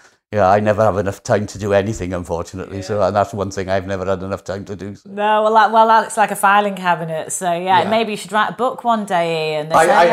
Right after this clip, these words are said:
Speaker 1: I,
Speaker 2: everyone's got a book
Speaker 1: yeah.
Speaker 2: in them.
Speaker 1: <laughs> Everybody's got a book in them. <laughs> Maybe if I can find some time, I will do so.
Speaker 2: <laughs> Brilliant. No, I love this.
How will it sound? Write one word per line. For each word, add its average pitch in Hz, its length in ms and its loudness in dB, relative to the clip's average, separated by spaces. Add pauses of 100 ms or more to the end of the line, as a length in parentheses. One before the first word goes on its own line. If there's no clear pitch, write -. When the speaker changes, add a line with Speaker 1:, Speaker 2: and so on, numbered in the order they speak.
Speaker 1:
I, 156 120 4
Speaker 2:
everyone's - 240 0
got - 160 -6
a - 40 -10
book 143 120 -4
Speaker 1:
yeah. 160 380 2
Speaker 2:
in 190 60 -6
them. - 200 -6
Speaker 1:
<laughs> - 220 -2
Everybody's 151 420 0
got 180 140 -6
a 139 60 -6
book - 260 -4
in 117 60 -6
them. 123 120 -4
<laughs> 208 540 -2
Maybe 175 240 2
if 151 80 2
I 165 80 4
can 147 140 -4
find 143 220 2
some 143 200 -6
time, 123 320 2
I 113 80 2
will 113 200 -2
do 101 200 -12
so. 104 160 -12 (800)
Speaker 2:
<laughs> - 60 -20
Brilliant. 208 460 6
No, 202 120 6
I 190 100 8
love 214 220 2
this. 180 140 -4